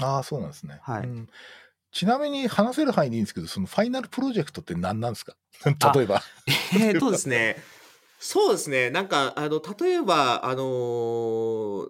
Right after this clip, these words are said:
Speaker 2: なんかあの、Technology in Educationっていうコースがあって、
Speaker 1: はい。
Speaker 2: まあ、医学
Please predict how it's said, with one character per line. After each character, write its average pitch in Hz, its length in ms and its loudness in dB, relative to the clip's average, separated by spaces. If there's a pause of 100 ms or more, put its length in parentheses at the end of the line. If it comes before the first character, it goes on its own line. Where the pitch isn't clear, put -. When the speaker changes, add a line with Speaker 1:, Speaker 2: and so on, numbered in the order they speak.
(120)
Speaker 2:
な 185 100 -6
ん - 40 -4
か 147 80 0
あ - 20 0
の、 131 100 0
Technology 302 800 -2
in 226 400 0
Education 220 560 0
っ - 40 0
て 104 80 0
い 104 60 4
う - 20 -6
コ 117 140 0
ー 113 40 2
ス 113 100 -6
が 95 60 -2
あ 95 60 -2
っ - 40 -14
て、 98 400 0
Speaker 1:
は - 300 -6
い。 139 240 -10
Speaker 2:
ま 147 280 0
あ、 - 120 -20
医 - 80 -4
学 240 180 2